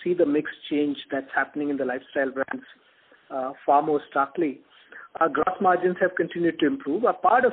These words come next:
it is also because, uh, as we have learned to operate with leaner inventory, uh, uh, fresher turnarounds, we are clearly able to sort of, uh, reduce the markdowns, and that's a phenomena which is across all businesses. Of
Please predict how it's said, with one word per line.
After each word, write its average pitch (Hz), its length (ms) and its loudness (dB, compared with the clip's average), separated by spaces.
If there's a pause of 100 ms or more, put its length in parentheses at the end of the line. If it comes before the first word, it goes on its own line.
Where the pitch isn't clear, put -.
it 226 100 2
is 214 100 4
also 190 320 4
because, 175 440 2 (600)
uh, 160 220 2
as 175 200 0 (100)
we 180 420 2
have 170 140 2 (220)
learned 170 400 2
to 185 120 6
operate 165 460 2
with 139 120 2
leaner 151 380 0
inventory, 147 720 -2 (460)
uh, 135 520 -4 (220)
uh, 135 240 -2 (220)
fresher 160 320 2 (100)
turnarounds, 147 600 2 (880)
we 151 100 0
are 160 80 4
clearly 170 440 4
able 147 200 0
to 147 380 2 (380)
sort 139 100 0
of, 135 100 -2 (240)
uh, 147 40 -2 (100)
reduce 131 420 -2
the - 60 -4
markdowns, 127 560 -2
and 135 160 -6
that's 147 240 0
a 185 40 -6
phenomena 156 500 -2
which 147 180 -6
is 147 100 -6
across 170 440 0
all 156 120 4
businesses. 135 560 -4 (560)
Of 160 60 -6